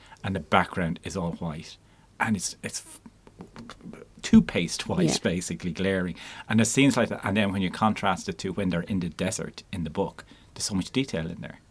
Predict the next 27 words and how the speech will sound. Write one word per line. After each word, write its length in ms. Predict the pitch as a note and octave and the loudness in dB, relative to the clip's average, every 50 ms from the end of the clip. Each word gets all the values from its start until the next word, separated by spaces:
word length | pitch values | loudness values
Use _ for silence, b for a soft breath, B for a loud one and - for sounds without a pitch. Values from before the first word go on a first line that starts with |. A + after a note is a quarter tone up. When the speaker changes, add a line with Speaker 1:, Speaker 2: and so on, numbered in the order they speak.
| _ _ - | _ _ 6
Speaker 1:
So 100 | F#3 F3 | 8 8
Speaker 2:
Yeah. 60 | D#3+ | 8
Speaker 1:
it 40 | C3+ | 10
is, 160 | G#2+ A2 - - | 6 6 4 4
there 120 | - F#2 | -2 -2
is 120 | F#2 E2+ F2 | -2 0 -2
a 100 | F2 F2 | -2 -2
lot 360 | F2 F2+ G2 G#2 G#2 - - | 0 2 2 2 0 -2 -4
of 100 | - - | -4 -4
Speaker 2:
Yeah. 160 | - - - - | -2 -2 -2 -2
Speaker 1:
great 180 | - F2+ E2+ - | 0 0 0 4
Speaker 2:
And, 280 | - A3+ A#3+ - E3+ | 8 8 8 8 8
and 100 | A3+ B3+ | 8 10
not 140 | C#4 D4 D4+ | 10 10 10
Speaker 1:
cinematography. 60 | B3 | 10
Speaker 2:
only 200 | A3+ G#3+ G3 F3+ | 10 10 10 10
that, 280 | E3+ F3+ F3+ F#3 - - | 10 8 6 6 6 4
but 140 | F3+ D#3+ B2+ | 2 4 4
it's 160 | F#3+ - - | 2 0 2
the 80 | - G3 | 0 2
way 320 | G3+ A3 A3+ A#3 A#3 A#3+ | 4 4 6 6 6 4
he, 400 | - - - - A3 A3 G#3+ F#3+ B B B B B B B B B B | 4 2 0 4 6 8 8 6 B B B B B B B B B B
like, 140 | G3 - - | -4 2 6
this, 300 | D4 D4 D4 - - - - | 8 8 8 6 4 4 4
I 100 | B3+ B3+ | 4 4
think 240 | - - F#3 E3 | 6 6 4 4
Seamus 280 | - - F3 E3+ E3 - | 4 6 6 6 6 6